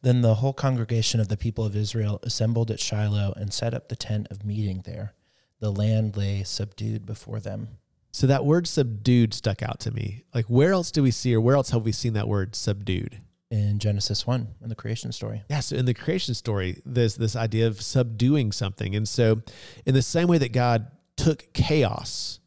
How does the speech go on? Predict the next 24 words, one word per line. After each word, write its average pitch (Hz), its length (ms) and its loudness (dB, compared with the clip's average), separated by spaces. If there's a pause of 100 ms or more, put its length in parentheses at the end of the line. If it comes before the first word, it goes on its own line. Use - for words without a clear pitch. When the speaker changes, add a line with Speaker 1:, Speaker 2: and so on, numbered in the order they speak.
(480)
Speaker 2:
and 127 120 4
brought 123 320 4 (180)
order 135 400 6
during 110 280 2
creation 113 420 0
for 113 160 -2
Adam 110 200 2
and 101 100 2
Eve 131 440 0
to 127 140 2
inhabit 107 640 -2 (440)
the 135 100 -6
garden, 135 400 -2 (360)
now 131 260 4
God 127 200 4
has 104 100 0
taken 110 280 2
the 104 80 2
chaos 104 560 0
of 104 60 -6
the 107 80 -2
promised 117 440 -4
land 98 360 -6 (220)
Speaker 1:
Mm-hmm. 110 140 -8